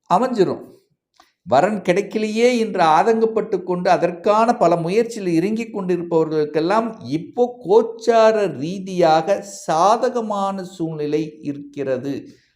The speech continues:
அப்படின்னு எடுத்துக்கலாம். So, முயற்சி எடுக்கலாம், நிச்சயமாக வெற்றி பெறும். தொழில் சார்ந்த விஷயங்கள் எப்படி சார் இருக்கும் இந்த மாதம் அப்படின்னு பார்த்தீங்கன்னா, பத்தாம் இடத்துல சனி இருக்கார், பாக்யாதிபதி போய் பத்துல உட்கார்ந்துருக்கார்.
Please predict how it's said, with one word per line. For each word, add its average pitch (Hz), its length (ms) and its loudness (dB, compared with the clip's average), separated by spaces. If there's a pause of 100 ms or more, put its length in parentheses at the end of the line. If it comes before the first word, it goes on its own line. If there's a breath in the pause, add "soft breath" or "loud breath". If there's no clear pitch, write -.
(120)
அப்படின்னு 135 280 -12
எடுத்துக்கலாம். 117 560 -8 (280 soft breath)
So, 139 260 -2
முயற்சி 175 420 -2
எடுக்கலாம், 196 760 -2 (160)
நிச்சயமாக 147 800 -2
வெற்றி - 460 -4
பெறும். 120 360 -4 (3500)
தொழில் 285 300 6
சார்ந்த 226 400 4
விஷயங்கள் 185 460 0
எப்படி 170 280 0
சார் 180 240 2
இருக்கும் 151 320 -2
இந்த 123 220 -4
மாதம் 139 500 0
அப்படின்னு 143 360 -6
பார்த்தீங்கன்னா, 127 720 -2
பத்தாம் 254 340 2
இடத்துல 202 240 -2
சனி 175 300 -4
இருக்கார், 151 380 -2
பாக்யாதிபதி 202 1080 4
போய் 185 200 -2
பத்துல 160 500 -2
உட்கார்ந்துருக்கார். 127 600 -2